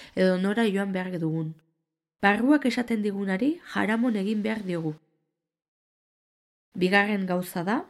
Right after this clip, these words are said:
ikasi behar dugula pazientzia edukitzen eta gauzetan eta bizitzan konfiantza edukitzen. Etortzekoak diren gauzetan konfiantza edukitzea,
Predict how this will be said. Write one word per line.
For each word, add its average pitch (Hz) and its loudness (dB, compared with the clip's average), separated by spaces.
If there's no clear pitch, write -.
ikasi 262 2
behar 208 -2
dugula 202 -2
pazientzia 233 0
edukitzen 214 -4
eta 190 -4
gauzetan 214 -4
eta 190 2
bizitzan 214 -2
konfiantza 202 -4
edukitzen. 175 -6
Etortzekoak 233 0
diren 202 -2
gauzetan 190 -4
konfiantza 202 -4
edukitzea, 180 -6